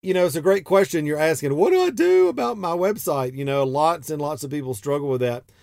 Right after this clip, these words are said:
So, yeah, you know, a lot of artists nowadays, because you've got great, uh, tools out there like Weebly, like Wix, like Squarespace, like WordPress, many artists are choosing,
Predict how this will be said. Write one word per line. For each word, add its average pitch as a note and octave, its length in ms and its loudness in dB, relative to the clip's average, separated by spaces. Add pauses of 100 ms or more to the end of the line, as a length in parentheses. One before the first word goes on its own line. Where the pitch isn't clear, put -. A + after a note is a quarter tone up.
(340)
So, G#3 200 4
yeah, G#3+ 340 4 (360)
you G#3 100 0
know, F#3+ 260 4
a F#3 80 -4
lot F#3 380 0
of F#3+ 160 0
artists D#3+ 420 -2
nowadays, C#3+ 480 -2
because C#3 640 -2
you've C#3+ 180 -6
got C3 540 -4
great, C#3 540 -2 (420)
uh, B2+ 320 -4
tools F3 400 0
out B2 200 -2
there C3 340 0
like C#3+ 560 -2 (140)
Weebly, C#3 720 0
like C#3 320 -4
Wix, C#3 540 -2
like C3 200 -8
Squarespace, C3+ 840 -2
like B2+ 200 -6
WordPress, B2+ 720 0 (380)
many F#3 480 0
artists D3+ 540 -2
are C3 180 -4
choosing, C#3 840 -4